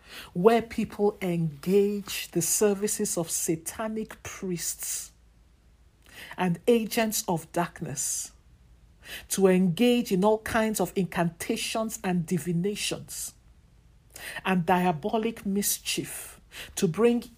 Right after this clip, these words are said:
evil and misfortune our way. But thanks be to God, who s-, was made a curse for you and I.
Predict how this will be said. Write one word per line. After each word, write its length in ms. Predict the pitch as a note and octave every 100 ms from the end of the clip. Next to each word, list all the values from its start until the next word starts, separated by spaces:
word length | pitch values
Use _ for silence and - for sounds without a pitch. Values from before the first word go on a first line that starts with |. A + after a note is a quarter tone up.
| C4
evil 420 | B3 B3+ B3 G#3+
and 200 | F#3 F3
misfortune 920 | G3+ - - - A3 - - D#3 D#3 -
our 240 | E3+ D#3 D3+
way. 360 | D3 F3 - - -
But 140 | E3+
thanks 580 | - - B3 B3 C4 -
be 80 | - - _ -
to 80 | D3 D#3 _
God, 440 | - - - - - - _ _ _ - - - - - -
who 180 | C4+ C4
s-, 480 | C4 - - - - - -
was 340 | G3+ G3+ G3 G#3+
made 360 | A3 A#3 A#3+
a 80 | F#3+
curse 840 | F3 - - A3+ - - - - -
for 240 | - G3
you 240 | F3+ G3+ G#3
and 180 | E3+ E3
I. 420 | E3+ D3 C3+